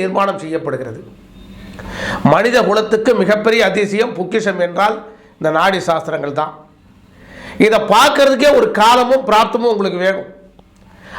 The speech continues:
அப்படி இருந்தால் உங்களுடைய வாழ்வை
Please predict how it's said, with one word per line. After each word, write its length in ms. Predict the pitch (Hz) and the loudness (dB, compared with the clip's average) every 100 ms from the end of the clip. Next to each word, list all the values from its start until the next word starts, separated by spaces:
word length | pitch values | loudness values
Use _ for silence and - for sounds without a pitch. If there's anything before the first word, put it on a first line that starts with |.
| - | 0
அப்படி 380 | 185 196 208 190 | 2 2 0 2
இருந்தால் 500 | 240 262 220 208 214 - - - | 0 2 4 4 2 -6 -16 -4
உங்களுடைய 380 | 185 214 214 185 160 | 0 2 2 2 2
வாழ்வை 360 | 190 226 196 | 4 4 2